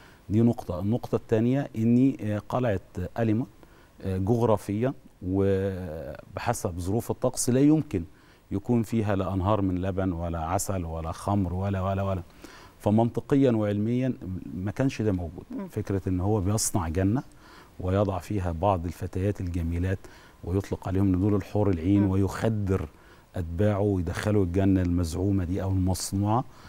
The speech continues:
Speaker 1: وبعدين يخدره تاني ويخرجه ويقول له: "حب ترجع الجنة فاقتل نفسك"، أو "اغتال فلان"، أو، أو أيًا كان أساليب السيطرة اللي بيعملها عليه، دي في المصادر المعتبرة مش موجودة،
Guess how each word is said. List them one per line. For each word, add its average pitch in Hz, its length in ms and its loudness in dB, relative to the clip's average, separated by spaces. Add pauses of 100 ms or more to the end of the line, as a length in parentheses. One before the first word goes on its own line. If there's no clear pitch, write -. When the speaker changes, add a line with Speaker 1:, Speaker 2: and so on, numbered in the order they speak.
(260)
Speaker 1:
وبعدين 92 360 2
يخدره 101 560 2
تاني 101 360 2
ويخرجه 92 440 -2
ويقول 95 360 0
له: 90 120 -4 (320)
"حب 87 320 -4 (140)
ترجع 92 340 0
الجنة 98 420 0
فاقتل 90 640 -4
نفسك"، 95 420 -4
أو 87 240 -4
"اغتال 92 320 -2
فلان"، 98 480 0
أو، 104 240 -2
أو 120 140 2 (640)
أيًا 190 180 8
كان 147 320 4
أساليب 107 440 -2
السيطرة 101 480 0
اللي 95 120 -2
بيعملها 107 280 -4
عليه، 107 220 -6
دي 139 400 0
في - 200 -4
المصادر 127 720 2
المعتبرة 120 760 0 (220)
مش 127 200 -4
موجودة، 143 440 2